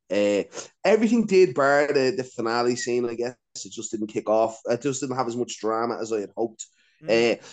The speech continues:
Speaker 1: like, obviously, 'cause you're in the game and, and you're trying to go around and you're trying to stab him, you gotta cut him, like, three times, is it? Four times before the cutscene initiates. But yeah, you know, you're so close to death the whole time and you can't see.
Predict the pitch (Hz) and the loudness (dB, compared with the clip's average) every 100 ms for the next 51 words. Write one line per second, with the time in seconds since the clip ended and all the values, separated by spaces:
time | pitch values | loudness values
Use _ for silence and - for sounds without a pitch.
0 | - 151 139 175 190 - 165 - 147 139 | 2 2 4 0 0 -2 -6 -4 -4 2
1 | 139 135 127 131 127 131 123 117 123 117 | 2 2 0 0 0 0 -2 -6 -6 -6
2 | - 131 131 120 127 123 120 120 117 107 | -4 -4 -2 0 4 4 4 0 -2 -6
3 | - 123 123 120 - 117 113 113 110 127 | -6 -4 -4 -8 -6 -4 -4 -6 -6 -6
4 | - - - 135 123 110 107 - 160 170 | -8 -8 0 0 0 -2 -6 -6 -6 -4
5 | 180 185 180 190 196 196 175 180 185 190 | -2 0 0 -2 -4 -4 -2 -4 -2 -4
6 | 190 185 - - - _ 151 - 131 131 | -4 -6 -16 -20 -20 _ -4 2 2 2
7 | - 139 - 135 131 123 104 127 123 123 | 2 0 2 2 2 2 0 0 0 2
8 | 113 113 - 127 123 117 - _ 131 117 | 2 0 -8 -4 -2 -2 -4 _ -6 -4
9 | 110 117 123 - 135 123 127 123 110 107 | -6 -4 -4 -2 -2 -2 -4 -4 -6 -8
10 | 117 104 123 120 110 117 117 107 101 - | -6 -4 -2 -2 -2 -2 -2 -4 -8 -8
11 | 120 113 - 127 117 | -8 -8 -6 -4 -4